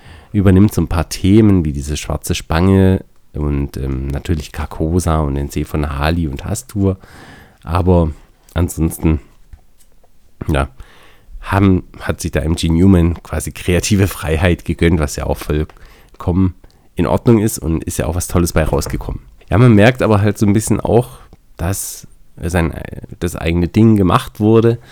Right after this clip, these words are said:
Ja, einer meiner wenigen Kritikpunkte an der Pfad nach Carcosa war ja, dass der rote Faden der Story so ein wenig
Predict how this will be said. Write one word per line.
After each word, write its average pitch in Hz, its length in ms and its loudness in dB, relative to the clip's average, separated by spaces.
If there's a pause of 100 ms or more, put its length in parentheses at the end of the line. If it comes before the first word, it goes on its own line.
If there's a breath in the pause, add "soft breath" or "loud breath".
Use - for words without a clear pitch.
(380 loud breath)
Ja, 80 120 -4
einer 82 260 0
meiner 82 320 2
wenigen 101 480 2
Kritikpunkte 95 680 -2
an 80 80 -2
der 82 80 -2
Pfad - 240 -8
nach 80 140 -4
Carcosa 90 580 -2
war 73 160 -4
ja, 78 160 -2
dass - 200 -10
der 80 100 -2
rote 80 280 -2
Faden 87 400 -4
der 85 100 0
Story 90 400 0 (440 loud breath)
so - 120 -10
ein 82 220 -2
wenig 90 300 0